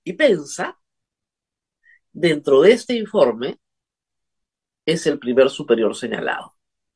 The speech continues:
Acá está clarísimo. Clarísimo. Entonces,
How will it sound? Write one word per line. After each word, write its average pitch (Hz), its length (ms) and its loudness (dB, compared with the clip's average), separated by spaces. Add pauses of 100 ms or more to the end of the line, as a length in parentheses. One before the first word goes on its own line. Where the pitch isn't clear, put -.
(1000)
Acá 156 200 2
está 294 160 -4
clarísimo. 294 480 -2 (2000)
Clarísimo. 240 600 0 (1900)
Entonces, 139 680 -4